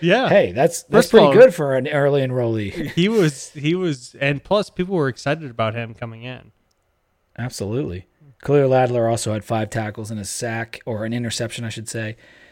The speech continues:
Speaker 2: And Dylan Rivers had five tackles. Uh, McLeese had the, the long touchdown, four carries for forty-nine yards. And my last comment, I need to ask you this.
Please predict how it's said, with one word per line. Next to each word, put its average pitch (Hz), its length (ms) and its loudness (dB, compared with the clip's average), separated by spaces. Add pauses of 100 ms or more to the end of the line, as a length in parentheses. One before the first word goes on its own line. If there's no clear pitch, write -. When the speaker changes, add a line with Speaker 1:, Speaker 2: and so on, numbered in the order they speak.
(160)
Speaker 2:
And 113 180 -4
Dylan 117 260 0
Rivers 107 240 -4
had 98 140 -10
five 104 260 -8
tackles. 104 360 -12 (360)
Uh, 127 200 -2
McLeese 180 480 2
had 160 140 4
the, 143 260 2
the 123 120 2
long 135 360 2
touchdown, 143 800 0
four 139 260 -2
carries 131 400 2
for 131 80 -8
forty-nine 135 440 -2
yards. 131 380 -2
And 139 100 -4
my 131 120 0
last 160 520 -2 (360)
comment, 139 360 -6
I 104 60 -6
need 151 240 -2
to 170 120 -4
ask 120 260 -8
you 92 80 -12
this. 85 300 -14